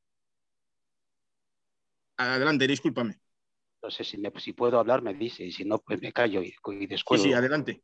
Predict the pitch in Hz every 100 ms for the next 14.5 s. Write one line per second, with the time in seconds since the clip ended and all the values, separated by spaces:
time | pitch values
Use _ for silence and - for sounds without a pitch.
0 | _ - 123 139 135 117 110 117 110 107
1 | - - _ _ _ _ _ _ _ _
2 | _ _ _ _ _ _ _ _ _ _
3 | _ _ _ - 156 147 147 135 117 110
4 | 104 98 - 107 90 - _ _ _ _
5 | _ _ - 113 - 120 113 117 117 110
6 | - 98 104 101 98 - 113 113 104 90
7 | 95 92 85 - - - - _ _ _
8 | _ _ _ 117 101 101 101 104 107 90
9 | 82 95 - _ _ _ _ _ _ _
10 | _ _ _ _ _ _ _ _ _ _
11 | _ _ _ _ _ 120 107 104 104 113
12 | - 117 113 135 - - _ _ 139 143
13 | 127 117 104 95 92 - 113 87 - _
14 | 101 92 101 85